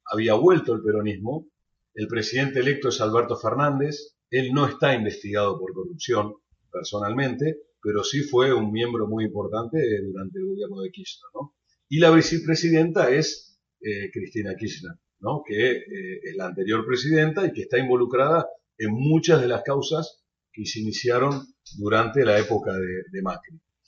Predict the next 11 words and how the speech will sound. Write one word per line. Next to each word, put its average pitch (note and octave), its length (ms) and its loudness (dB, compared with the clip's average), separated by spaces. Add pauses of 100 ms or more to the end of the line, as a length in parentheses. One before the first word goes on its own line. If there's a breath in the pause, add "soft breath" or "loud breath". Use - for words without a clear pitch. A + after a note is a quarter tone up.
(140)
Y A#2 100 4
acá F#3 200 6
viene G3 180 4
un C#3 60 2
concepto C#3+ 420 0
importante B2+ 760 2
que G#2 180 -12
quizás B2+ 380 -4
lo C#3 160 2
hayan C3 240 0
oído, B2 600 2